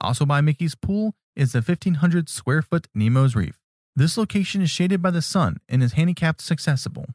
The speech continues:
Nemo's Reef features Nemo, Dory, and Marlin characters that spray water.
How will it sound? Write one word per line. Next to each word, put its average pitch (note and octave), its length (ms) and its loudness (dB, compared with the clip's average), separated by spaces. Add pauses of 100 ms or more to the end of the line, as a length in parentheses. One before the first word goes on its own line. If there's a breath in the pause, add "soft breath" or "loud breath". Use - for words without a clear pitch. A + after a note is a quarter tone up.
(460)
Nemo's G3+ 360 2
Reef D3+ 280 2
features C3+ 320 0
Nemo, F3 420 4 (100)
Dory, D#3+ 360 0
and A#2+ 160 0
Marlin B2 380 2
characters - 600 -4 (100)
that C3+ 160 0
spray C#3+ 260 -2
water. C#3 440 -2